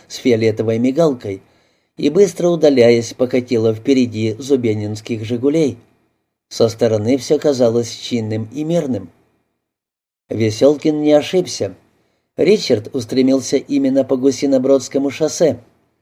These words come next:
Ехавший следом за ним таксист на городской окраине свернул влево,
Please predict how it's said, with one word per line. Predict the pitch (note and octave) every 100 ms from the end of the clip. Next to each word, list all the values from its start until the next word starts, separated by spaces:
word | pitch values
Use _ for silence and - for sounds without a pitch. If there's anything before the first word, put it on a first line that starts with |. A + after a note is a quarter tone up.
| _ _ _ _ _
Ехавший | G#2+ C3+ C#3+ D3 - D#3+
следом | B2 D#3 C#3+ D3
за | C#3
ним | D3+ D3
таксист | D3 D#3 - G3+ F3 -
на | D3+ C3+
городской | A#2 A#2+ A#2+ - B2+
окраине | B2 C#3 A#2 A#2 A#2 A#2+ B2
свернул | - A#2+ A#2 B2 B2+
влево, | D3 F3+ C3 F#2+